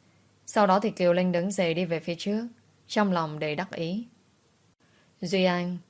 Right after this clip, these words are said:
sau đêm nay, anh sẽ thuộc về em thôi." Duy Anh say mềm, nằm gục xuống bàn. Kiều Linh phải nhờ phục vụ giúp một tay mới đưa anh ra xe được.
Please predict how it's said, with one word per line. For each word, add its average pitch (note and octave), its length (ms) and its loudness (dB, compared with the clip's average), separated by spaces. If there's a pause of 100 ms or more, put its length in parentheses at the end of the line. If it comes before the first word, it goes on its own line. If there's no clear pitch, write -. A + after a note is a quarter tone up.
(300)
sau G3+ 200 2
đêm F#3 220 4
nay, E3+ 340 -8 (260)
anh G3 240 0
sẽ B3 120 0
thuộc G3 300 -4
về D#3 100 -4
em E3 300 -6
thôi." E3+ 320 -12 (1300)
Duy F3 160 -2
Anh F3+ 340 0
say F#3+ 240 -4
mềm, D#3+ 500 -6
nằm E3+ 220 -4
gục E3+ 180 -2
xuống F#3 240 -4
bàn. D#3 280 -8 (560)
Kiều F#3+ 160 4
Linh G3 220 2
phải F3 140 -4
nhờ D#3+ 160 -4
phục D#3 220 -6
vụ E3 160 -2
giúp C4+ 180 -2
một F3 220 -4
tay E3+ 220 -6
mới F#3+ 140 -2
đưa F#3 80 0
anh E3+ 220 -2
ra E3 160 -8
xe E3+ 260 -6
được. D3 240 -10